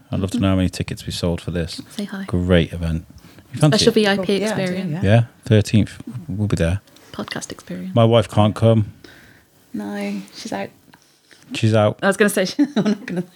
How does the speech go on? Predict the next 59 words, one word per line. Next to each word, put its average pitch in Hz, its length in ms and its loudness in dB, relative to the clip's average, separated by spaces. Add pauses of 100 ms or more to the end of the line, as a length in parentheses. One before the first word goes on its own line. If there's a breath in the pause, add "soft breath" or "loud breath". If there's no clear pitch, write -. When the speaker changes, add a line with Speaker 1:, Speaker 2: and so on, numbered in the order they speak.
Speaker 3:
You 180 140 -2
out, 185 200 -4
out? 143 220 -6 (480 loud breath)
Speaker 2:
She's - 180 -4
out, 175 160 4
out 170 280 0
on 175 60 -2
the 175 80 -2
Speaker 3:
Nice. 175 360 -4
Speaker 2:
time. - 80 -20 (140)
Speaker 1:
Yep. - 320 6 (180)
Speaker 2:
Yeah. 175 240 -2 (520 loud breath)
Speaker 1:
Yeah, 98 120 0
she'd, 101 320 -2
uh, 104 120 2
already 110 280 2
organised 101 540 4
it. 98 60 4
I 95 80 0
was 92 100 2
like, 110 140 2
"I've 156 80 2
got 190 140 4
this - 140 2
thing 202 220 2
on 147 80 4
the 127 60 2
thirteenth." 160 400 2
She's 113 120 0
like, - 120 0
"Oh, 165 1000 2
Speaker 2:
<sighs> - 80 -20
Speaker 1:
busy." 151 260 2
She's - 120 -2
got 110 120 2
a - 20 4
hen 117 160 4
do, 113 120 2 (200)
so 95 240 0 (100)
she - 80 -18
can't 98 160 -2
go. 98 160 -4
Speaker 2:
And 190 80 -6
Timmy's 190 280 -2
not 175 160 -6
allowed. 156 520 -6 (160)
Speaker 1:
And 113 80 0
Timmy's 123 300 2
not 113 100 2
Speaker 2:
I 113 60 4
Speaker 1:
allowed 110 80 4
Speaker 2:
did 110 100 0
Speaker 1:
to - 60 -14
Speaker 2:
try 208 80 -4
Speaker 1:
come. - 80 4
Speaker 2:
and - 80 4
fight 185 120 -2
his - 100 -8
corner 175 500 -8